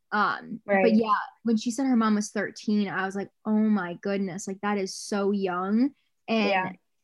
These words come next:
Speaker 1: you know, obviously she, I was looking at her Instagram. It looks like she still has a, like, you know, a good relationship with her mom. And she had mentioned on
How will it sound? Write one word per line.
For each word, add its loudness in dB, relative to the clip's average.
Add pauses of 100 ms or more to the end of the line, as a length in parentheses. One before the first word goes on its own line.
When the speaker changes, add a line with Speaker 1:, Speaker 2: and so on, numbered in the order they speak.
(100)
Speaker 1:
you 4
know, 0
obviously 4
she, -2
I 0
was 0
looking 0
at 0
her 0
Instagram. -4
It -8
looks -6
like -2 (240)
she -6
still -2
has 0
a, -6
like, -2
you 4
know, 0
a 0
good -2
relationship 2
with -2
her 0
mom. 2
And 4
she -2
had 0
mentioned -2
on -2